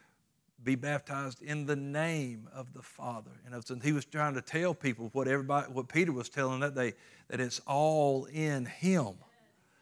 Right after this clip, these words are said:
That it's all in him, that the name of the Father and of the Son and of the Holy Ghost is Jesus Christ of Nazareth,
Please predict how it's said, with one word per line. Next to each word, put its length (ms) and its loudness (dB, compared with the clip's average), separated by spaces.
That 140 0
it's 160 -2
all 400 2
in 160 0
him, 300 2
that 180 0
the 80 -4
name 480 4
of 180 6
the 80 -4
Father 480 2
and 140 -2
of 160 0
the 80 -4
Son 360 -2
and 100 0
of 120 0
the 80 -8
Holy 220 -2
Ghost 300 0
is 240 4
Jesus 440 2
Christ 460 -6
of 100 -12
Nazareth, 480 -2